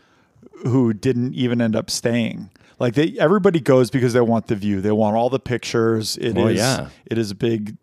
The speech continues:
Speaker 1: deal.
Speaker 2: That's why they built
Speaker 1: And,
Speaker 2: the
Speaker 1: and
Speaker 2: fucking
Speaker 1: they'll,
Speaker 2: place, right?
Speaker 1: there were several people who would go and, like, they, however long it took them to finally get to where they wanted to be in order to take pictures,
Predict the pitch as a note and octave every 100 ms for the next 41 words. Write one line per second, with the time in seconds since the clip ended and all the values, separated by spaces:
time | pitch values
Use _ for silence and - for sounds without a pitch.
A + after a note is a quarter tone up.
0 | G#2 G2 A2 G#2+ G#2+ G#2 _ - G#2+ G2
1 | F#2 A#2+ C3 F#2 C#3+ B2+ C3 C#3+ D3 -
2 | D2 F#2+ C#3+ E3 D3 - C#3 D#3+ C3+ D3+
3 | D#3+ A#2+ A#2 B2 _ _ C3 B2+ A2 B2+
4 | A#2 A#2 A2+ - - A#2 A2 G#2+ G2+ -
5 | A2 G2+ _ - B2 G2+ D#3 _ _ _
6 | B2+ G#2+ A2+ B2+ C3+ C#3 B2+ D3+ B2 B2
7 | A2 B2 B2 A#2 G#2+ B2 - A#2+ A#2 A2+
8 | A2 A2 A2 G#2+ G2+ A2+ A2 A2 A2 G#2
9 | - G#2 - C3 - G#2+ G2+